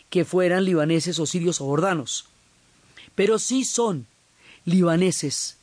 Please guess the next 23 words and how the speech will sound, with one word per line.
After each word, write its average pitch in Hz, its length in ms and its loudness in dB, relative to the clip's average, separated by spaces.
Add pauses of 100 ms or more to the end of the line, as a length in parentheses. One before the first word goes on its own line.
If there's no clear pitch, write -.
(440)
y 170 120 0
son 190 300 0
de 196 100 2
la 175 140 2
Gran 160 240 0
Siria 151 560 -6 (720)
y 170 120 0
son 196 280 2
de 220 180 2
identidades 175 1000 0
que 165 160 -2
formaban 175 500 0
parte 208 360 0
de 208 120 0
un 196 80 -2
gran 190 240 0
territorio, 180 680 0
pero 233 220 2
que 185 120 0
tenían 170 320 2
muchas 202 580 2
identidades 160 1120 0 (520)
diferenciadas 160 1400 0